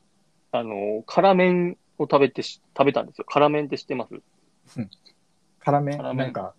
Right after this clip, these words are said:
Speaker 2: 辛い。
Speaker 1: 辛麺っていう、あの、宮崎県の名物料理で。
Speaker 2: うん。ああ、そうなんだ。知らない。
Speaker 1: はい。あの、唐辛子と、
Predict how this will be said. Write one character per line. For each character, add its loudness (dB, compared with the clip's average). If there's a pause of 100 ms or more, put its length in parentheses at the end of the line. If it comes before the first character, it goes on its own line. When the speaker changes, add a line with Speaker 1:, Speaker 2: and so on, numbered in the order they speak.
(140)
Speaker 2:
辛 6
い。 -2 (520)
Speaker 1:
辛 -2
麺 -8
っ -18
て -8
い -2
う、 -2
あ -4
の、 -12
宮 -2
崎 -4
県 -4
の -4 (180)
名 -4
物 -6
料 0
理 -8
で。 -6
Speaker 2:
う -14
ん。 -20 (580)
あ 4
あ、 2
そ -8
う -6
な -10
ん -18
だ。 -20 (100)
知 -18
ら -10
な 2
い。 6
Speaker 1:
は -2
い。 -18 (1080)
あ -4
の、 -12 (400)
唐 4
辛 4
子 -12 (580)
と、 -2